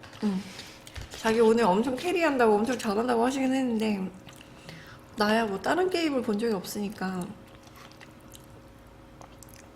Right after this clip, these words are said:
콩 드시다 깨진 이는요? 아직 치료 못했어요. 콩 먹-, 괜히 콩 먹었어. 콩 버려버렸어. 검은 동-,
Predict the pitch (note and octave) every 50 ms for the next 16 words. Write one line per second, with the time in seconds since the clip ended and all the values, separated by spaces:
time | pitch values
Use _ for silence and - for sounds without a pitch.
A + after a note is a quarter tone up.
0 | - - - - - - - - - - - - - - - - - - - -
1 | - - - - - - - - - - - - - - F#4+ F4+ F4 F4+ E4+ -
2 | E4+ D4+ D4+ C#4+ D4 - D4+ D4+ D4+ C#4+ B3 G#3+ G3 F#3+ F#3 F3+ F#3 G#3 A#3+ C4
3 | - - - - - - A3+ A3+ - A#3+ A#3+ - - D4 C#4+ D4 C#4 A3+ F#3+ -
4 | - A3+ G#3+ - - - - F#3+ F#3 F#3+ F3+ - - - - - - - - -
5 | - - - - - - - - - - - - - - - - - - - -
6 | - - - - D4 D4 D4+ C#4+ - - - - B3 A3+ A#3+ C#4 C4+ - - C#4
7 | B3+ B3 A#3+ A#3+ A3+ G#3 G3 G#3 - - - - - - - C#4+ C4+ C4 - G#3+
8 | F#3+ G3+ G#3 G#3+ A3+ G#3+ G3+ F#3 F3+ F3+ - - - - - - - - - -
9 | - - - - - - - - - - - - - - - - - - - -
10 | - - - - - - - - - - - - - - - - - A3+ A#3 B3
11 | B3+ C4 C4 A3+ A3 G#3 G#3+